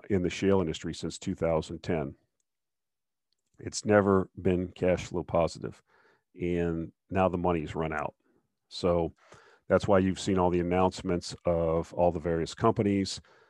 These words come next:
saying that they're going to focus on cash flow and investor returns. That is not going to lead to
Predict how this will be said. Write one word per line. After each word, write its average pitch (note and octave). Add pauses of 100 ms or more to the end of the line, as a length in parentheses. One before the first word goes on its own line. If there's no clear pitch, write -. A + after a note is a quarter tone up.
(140)
saying F#2 (260)
that F2+
they're F2+
going F2
to -
focus F2+
on D#2+
cash F#2+
flow F2 (100)
and E2+
investor E2
returns. C#2 (4000)
That A2
is G#2
not G#2
going G2
to G2
lead G2 (120)
to F2+